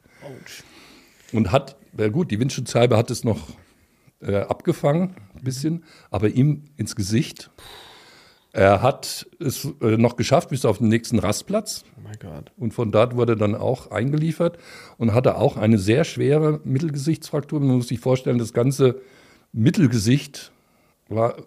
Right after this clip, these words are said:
Speaker 2: um einen Zentimeter nach hinten gedrückt.
Speaker 1: Boah.
Speaker 2: Ja.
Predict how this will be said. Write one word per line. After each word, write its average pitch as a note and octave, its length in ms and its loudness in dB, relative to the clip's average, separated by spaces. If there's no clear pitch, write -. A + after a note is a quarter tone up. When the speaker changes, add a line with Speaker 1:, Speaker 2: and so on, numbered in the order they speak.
Speaker 2:
um B2 160 -4
einen C3+ 220 2
Zentimeter B2 460 4
nach G#2 160 -2
hinten A#2+ 260 0
gedrückt. - 540 -10
Speaker 1:
Boah. F2 400 -14
Speaker 2:
Ja. G#2 220 -6